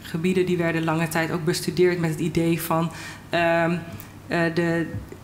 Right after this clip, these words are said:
laten we gaan onderzoeken en laten we gaan kijken hoe de witte, eh, mens superieur is. Eh, waardoor er nog steeds heel veel narigheid aan kleeft. Eh, maar, eh, als ik, eh,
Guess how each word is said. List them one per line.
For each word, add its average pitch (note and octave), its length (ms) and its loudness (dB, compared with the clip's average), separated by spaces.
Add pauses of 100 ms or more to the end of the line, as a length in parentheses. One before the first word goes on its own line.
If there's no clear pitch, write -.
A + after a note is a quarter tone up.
(120)
laten F3+ 380 4
we F#3 220 4
gaan F3+ 200 0
onderzoeken G3 520 4
en F#3 60 2
laten F3+ 220 0
we D#3+ 60 -6
gaan F3 120 0
kijken F#3 360 0 (160)
hoe F#3 220 2
de F3+ 380 4 (240)
witte, F3+ 640 2
eh, F3 220 2
mens F3 320 2
superieur F#3+ 760 4
is. G3 220 2 (300)
Eh, E3+ 120 0
waardoor E3+ 220 2
er F3 80 4
nog F3 160 4
steeds - 440 2
heel E3+ 220 0
veel E3+ 300 0
narigheid E3+ 520 0
aan D3+ 180 2
kleeft. D3+ 460 2 (260)
Eh, E3+ 280 4
maar, E3+ 540 2
eh, F3 240 -2
als E3 180 0
ik, F3+ 80 -2 (160)
eh, E3+ 100 0